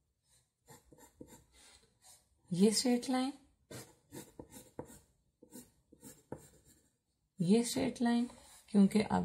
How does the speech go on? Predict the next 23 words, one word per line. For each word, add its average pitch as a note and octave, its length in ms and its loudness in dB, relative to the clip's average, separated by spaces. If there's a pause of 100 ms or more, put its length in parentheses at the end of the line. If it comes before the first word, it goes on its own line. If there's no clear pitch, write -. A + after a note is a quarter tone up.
देख F#3+ 220 2
सकते G3+ 360 0
हैं, G3 260 4
और F#3+ 200 -2
एक F#3+ 220 2
आप F#3+ 220 0
straight F3 280 -2
line G#3 260 2 (180)
यहाँ E3+ 260 0
पे E3 120 -6
बनाएंगे - 480 -10 (580)
कि G3+ 100 -2
ये G3+ 260 2
थोड़ा C#4+ 380 2
सा G3+ 260 0 (1500)
इस - 220 -2
लुक F3+ 220 0
में F3+ 120 -2
आ - 120 -4
रहा - 180 -10
है, G#3 120 -14 (560)
curve D#3 400 -2
में, G3+ 120 -12